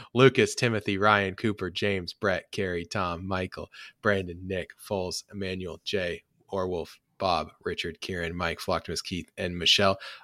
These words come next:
Also, if you're not in the Discord yet, get in the Discord because this week, I'm pretty sure I'm gonna have the masks to give away. You could win a Seahawks Nest mask sent to your very home.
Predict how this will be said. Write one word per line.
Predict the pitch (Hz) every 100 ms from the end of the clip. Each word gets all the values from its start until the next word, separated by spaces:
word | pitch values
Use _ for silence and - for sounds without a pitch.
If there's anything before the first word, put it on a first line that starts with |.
| -
Also, | 117 - 98 82 _
if | - -
you're | 101
not | 113 101
in |
the | 104
Discord | 98 - 101
yet, | 95 - -
get | 117
in | 110
the | 98
Discord | 90 - 98 87 -
because | - 92 - _
this | 120 110 -
week, | 92 90 - _ -
I'm | 87
pretty | 95 110 101
sure | - 92 87 -
I'm |
gonna | 95 90
have | 92 87
the | 85
masks | 85 98 101 98 - -
to | 92
give | 95
away. | 92 95 92 - -
You | 147 202
could | 131 95
win | 98 92 90 _ _ _
a | -
Seahawks | - 104 107 104 -
Nest | 98 95 -
mask | 85 85 85 - -
sent | - 101 92 - -
to | 110
your | 104 127 123 120 - _
very | 104 110 107 107 - - _
home. | - - 107 95 90